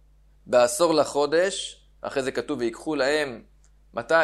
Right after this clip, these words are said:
בעשור לחודש, בי' בניסן צריך כבר לייחד את הקורבן פסח, כתוב שמה, "בעשור לחודש" מוסיפים את המילה "הזה", זה מיעוט. דורשים מזה, זה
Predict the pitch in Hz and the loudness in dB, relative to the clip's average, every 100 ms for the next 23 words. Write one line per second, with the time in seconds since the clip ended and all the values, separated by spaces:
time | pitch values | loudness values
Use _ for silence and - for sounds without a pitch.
0 | 131 110 - 113 110 - 214 170 - 120 | 2 -4 -4 -2 0 0 0 0 -2 -6
1 | 127 - 131 165 147 123 160 - 147 151 | -6 -6 -4 -4 -4 -6 -8 -6 -6 -2
2 | 143 135 170 156 143 135 143 151 165 147 | 2 2 2 0 0 -2 -2 -4 -8 -10
3 | 151 170 165 170 151 175 - _ _ _ | -6 -4 -2 0 0 0 -4 _ _ _
4 | - 117 113 117 180 170 143 180 190 - | -4 0 0 0 -2 -2 -2 -2 -4 -4
5 | 143 - 170 170 160 143 165 180 - 139 | -10 -12 -10 -4 -2 0 0 0 -2 -6
6 | 117 135 127 - _ _ _ _ _ 95 | -2 0 0 -4 _ _ _ _ _ -10
7 | 120 113 107 - - - _ _ _ _ | -10 -8 -10 -12 -20 -20 _ _ _ _
8 | _ _ _ _ _ _ - 120 120 - | _ _ _ _ _ _ -6 -2 0 0
9 | 165 143 120 127 151 190 - _ _ _ | 0 0 -2 2 2 0 -8 _ _ _
10 | _ - 92 - 196 214 165 | _ -14 -10 -2 0 2 0